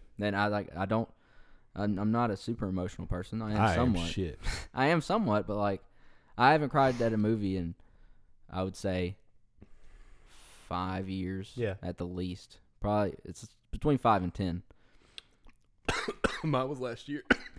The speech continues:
Speaker 2: <coughs> Fantastic Beasts. Where to find 'em.
Speaker 1: Um, but no, this, this movie, I, like, it, it made me cry. Um,
Speaker 2: Why?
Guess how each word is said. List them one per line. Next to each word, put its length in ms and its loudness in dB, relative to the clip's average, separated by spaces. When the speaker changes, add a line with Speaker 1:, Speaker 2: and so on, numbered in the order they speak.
Speaker 2:
<coughs> 0 -
Fantastic 1200 8
Beasts. 340 -8
Where 140 0
to 80 -2
find 280 -2
'em. 100 -8
Speaker 1:
Um, 320 2
but 100 -2
no, 160 4
this, 280 -2
this 180 -6
movie, 360 2
I, 120 -4
like, 200 -8
it, 140 -6
it 140 -4
made 200 -2
me 80 -2
cry. 320 -4
Um, 260 -4
Speaker 2:
Why? 220 4